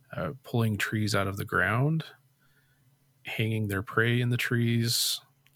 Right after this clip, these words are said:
Also reports of nesting, similar to gorillas in, uh, in Africa.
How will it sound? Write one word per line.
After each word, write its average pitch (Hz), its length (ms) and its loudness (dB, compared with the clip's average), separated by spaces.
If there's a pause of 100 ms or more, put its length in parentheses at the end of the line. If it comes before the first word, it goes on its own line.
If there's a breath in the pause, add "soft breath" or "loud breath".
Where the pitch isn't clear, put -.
(120)
Also 101 480 -2 (100)
reports 104 440 -2
of 95 120 -4
nesting, 143 640 0
similar 104 420 -2
to 98 380 -2
gorillas 101 640 -2 (300)
in, 92 280 -10
uh, 92 360 -6
in 101 80 -12
Africa. 139 520 -4